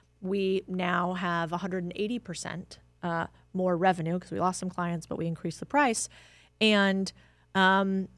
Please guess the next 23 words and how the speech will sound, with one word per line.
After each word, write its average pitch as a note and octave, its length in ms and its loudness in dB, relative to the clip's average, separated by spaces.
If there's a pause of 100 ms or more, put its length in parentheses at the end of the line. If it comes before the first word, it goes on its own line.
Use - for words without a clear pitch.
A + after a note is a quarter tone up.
(160)
they G3 100 0
also G3+ 220 0
have, G3+ 420 2 (160)
you G#3 100 2
know, F3+ 120 2
they're G3 120 0
bloated. G3+ 440 0
The - 140 -6
company F3 400 -2
has F3 600 -2 (100)
huge G3+ 240 -2
offices E3+ 720 -2
or D#3+ 80 -6
too E3+ 180 -6
many F3 180 0
trucks E3 360 -6
or E3+ 40 -6
too F#3 180 -8
many F3 160 -2
people. F3+ 460 -2 (420)
Wow, G3 320 0 (420)
they're G3 140 4
using F#3+ 600 2